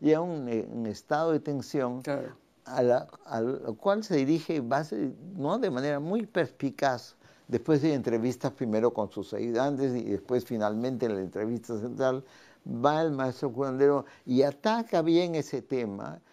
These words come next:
Speaker 1: y le da los elementos en la conversación, ¿no? Las facilidades para que el hombre o la mujer tengan la libertad de abrirse y de contar, es decir, hablar de su problema. El momento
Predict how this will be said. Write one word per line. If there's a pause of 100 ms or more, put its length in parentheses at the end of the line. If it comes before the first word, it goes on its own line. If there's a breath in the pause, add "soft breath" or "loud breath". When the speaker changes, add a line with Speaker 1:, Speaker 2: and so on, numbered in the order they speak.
(140)
Speaker 1:
y
le
da
los
elementos
en
la
conversación, (640)
¿no?
Las
facilidades
para
que (600 loud breath)
el
hombre
o
la
mujer (360 soft breath)
tengan
la
libertad
de (140)
abrirse (540 soft breath)
y
de (100)
contar,
es
decir,
hablar
de
su
problema. (720 soft breath)
El
momento